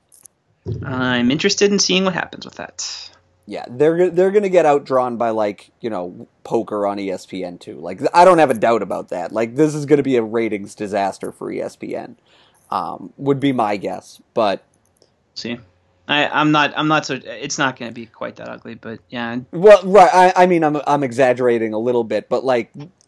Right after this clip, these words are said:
Speaker 2: as with the rest of the N H L, this is going to be nothing more than, like, a gate-driven revenue stream. Like, it's not gonna, they're not
Speaker 1: It's
Speaker 2: gonna
Speaker 1: gonna
Speaker 2: make
Speaker 1: be
Speaker 2: any
Speaker 1: real, it's gonna be super casual fans who tur-, who,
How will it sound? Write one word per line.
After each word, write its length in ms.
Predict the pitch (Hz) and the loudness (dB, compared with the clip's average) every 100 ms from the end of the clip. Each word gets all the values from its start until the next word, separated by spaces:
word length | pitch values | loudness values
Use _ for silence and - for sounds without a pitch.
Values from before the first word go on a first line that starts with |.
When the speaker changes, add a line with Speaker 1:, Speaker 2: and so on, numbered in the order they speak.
| _ | _
Speaker 2:
as 300 | 185 196 190 | 0 2 2
with 240 | 190 190 196 | 2 0 0
the 80 | |
rest 300 | 165 175 156 | 2 2 0
of 100 | 147 | -8
the 140 | 123 127 | -6 -4
N 100 | 117 | -4
H 200 | 113 - | -8 -6
L, 180 | 110 98 | -6 -4
this 240 | 127 127 | -6 -8
is 160 | 131 123 | -12 -2
going 400 | 135 127 117 110 | 0 0 -6 -10
to 180 | - | -12
be 240 | 120 120 117 | -10 -8 -6
nothing 520 | 127 135 135 131 131 | -6 -2 -2 -4 -6
more 240 | 120 113 | -6 -6
than, 160 | 107 107 | -6 -6
like, 220 | 104 104 - | -6 -6 -4
a 120 | 107 | -4
gate-driven 800 | 104 _ 127 117 - 113 104 104 | -6 _ -2 -2 -4 -6 -6 -4
revenue 480 | 104 101 98 95 | -2 -2 -6 -10
stream. 460 | 98 - 110 95 101 | -12 -10 -8 -8 -6
Like, 220 | 104 101 | -6 -6
it's 220 | 113 95 | -8 -8
not 220 | 131 117 107 | -4 -4 -4
gonna, 340 | 110 101 98 _ _ _ _ _ | -6 -6 -10 _ _ _ _ _
they're 120 | 160 | 2
not 160 | 170 156 | 4 4
Speaker 1:
It's 100 | 147 | 2
Speaker 2:
gonna 100 | 151 | 0
Speaker 1:
gonna 80 | |
Speaker 2:
make 80 | 151 | 2
Speaker 1:
be 60 | 147 | 2
Speaker 2:
any 80 | 135 | 0
Speaker 1:
real, 160 | 143 - | -6 -8
it's 140 | 151 | -12
gonna 220 | - 156 | -2 -2
be 120 | 147 147 | 2 0
super 360 | - 151 160 | 0 -2 -2
casual 540 | 156 127 127 131 131 135 | -2 0 0 0 -4 -6
fans 460 | - 120 123 127 | -6 -6 -4 -4
who 140 | - 131 | -6 -12
tur-, 260 | - - | -10 -10
who, 120 | - | -4